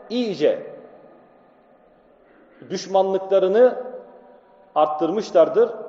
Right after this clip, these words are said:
Bunların ölümü onları daha fazla şiddet uygulama hususunda cesaretlendirmiştir. İşte tam bu zamanda Miraç hadisesiyle Allahu Teala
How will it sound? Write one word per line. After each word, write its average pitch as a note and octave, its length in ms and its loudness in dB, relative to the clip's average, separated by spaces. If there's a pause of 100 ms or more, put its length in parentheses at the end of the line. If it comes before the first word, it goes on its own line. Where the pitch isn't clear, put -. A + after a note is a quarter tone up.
(840)
Bunların F3+ 540 6
ölümü G#3 520 8 (760)
onları F3+ 580 4 (200)
daha D#3+ 240 4
fazla E3+ 320 4
şiddet - 460 -4
uygulama E3+ 420 0
hususunda F#3 920 2
cesaretlendirmiştir. D3+ 1080 0 (460)
İşte E3+ 320 2
tam B3 280 6
bu G#3 80 0
zamanda F#3 800 4 (300)
Miraç E3 440 4
hadisesiyle G3 880 4 (240)
Allahu G3 420 6
Teala F3+ 760 4